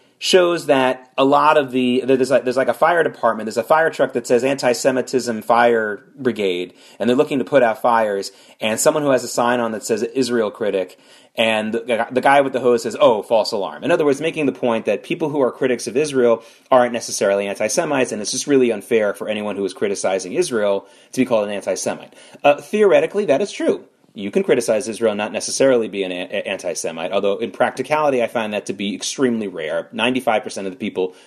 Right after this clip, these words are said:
who are vociferous Israel critics are also anti-Semites. But again, let's give 'em a, let's give 'em a chance here and say theoretically that's true. Okay?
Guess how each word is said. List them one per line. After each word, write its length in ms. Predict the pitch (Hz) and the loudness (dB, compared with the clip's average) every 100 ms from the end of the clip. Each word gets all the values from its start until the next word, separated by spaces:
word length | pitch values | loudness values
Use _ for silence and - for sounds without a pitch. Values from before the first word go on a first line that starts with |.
| - | 0
who 80 | 120 | 2
are 80 | 92 | 2
vociferous 800 | 95 - - 180 - 127 117 127 | -2 -4 0 0 0 -2 -2 -2
Israel 320 | 135 107 101 92 | -2 -2 -4 -2
critics 300 | 107 98 - | -4 -4 -2
are 160 | 107 104 | -2 0
also 320 | 110 - 107 | -2 0 -2
anti-Semites. 720 | 95 90 80 95 90 165 - - - | -2 -6 -8 -8 -6 -6 -8 -16 -4
But 100 | 262 | 2
again, 220 | 269 208 185 | 6 4 2
let's 160 | 202 | 2
give 140 | 233 202 | 2 2
'em 60 | |
a, 140 | 170 - | -2 -2
let's 160 | 180 214 | -2 -2
give 100 | 214 | -2
'em 40 | |
a 40 | |
chance 320 | - 156 127 - | -2 -2 -2 -2
here 300 | 127 123 - _ | -2 -2 -4 _
and 180 | 143 139 | 0 0
say 260 | 139 139 135 | 4 2 2
theoretically 640 | 156 160 185 262 226 165 | -4 -2 2 2 0 -2
that's 260 | 131 113 - | 0 -2 -4
true. 260 | - 82 - _ _ _ _ _ _ _ _ _ - | -10 -10 -12 _ _ _ _ _ _ _ _ _ -2
Okay? 360 | 113 123 135 | 2 2 2